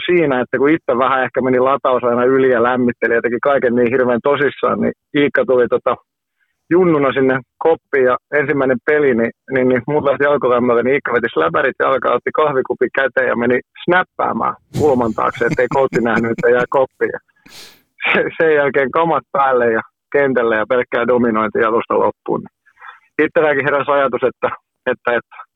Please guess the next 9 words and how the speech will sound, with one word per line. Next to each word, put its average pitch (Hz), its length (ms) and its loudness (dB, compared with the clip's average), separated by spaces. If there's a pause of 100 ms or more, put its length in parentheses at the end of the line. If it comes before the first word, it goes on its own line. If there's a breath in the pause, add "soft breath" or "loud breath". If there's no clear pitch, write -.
(600 loud breath)
tarviiko 127 320 0
sitä - 140 -2
välttämättä 123 500 -2
ihan 127 180 0
noin 123 160 0
verenmakuisuus 113 680 -2
sitten 107 240 -6
vetää 107 300 -4 (100)
kuitenkaan. 104 500 -4